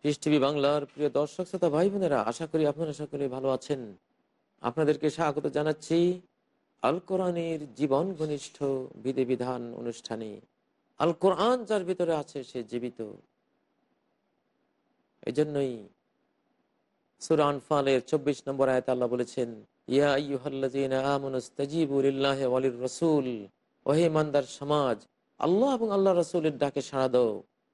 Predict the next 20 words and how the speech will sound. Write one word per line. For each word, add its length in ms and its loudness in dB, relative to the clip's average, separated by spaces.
"ইযা 280 2
দাআকুম 600 0
লিমা 320 2
ইউহয়িকুম", 880 0
যখন 320 0
আল্লাহ 440 2
এবং 300 -2
আল্লাহ 260 4
রাসূল 300 0
তোমাদেরকে 500 0
ডাকেন 720 -2
সে 380 -2
বিষয়ের 520 4
দিকে 420 2
যে 140 2
বিষয় 560 2
তোমাদেরকে 840 0
জীবন 480 0
দান 220 -4
করবে। 460 -2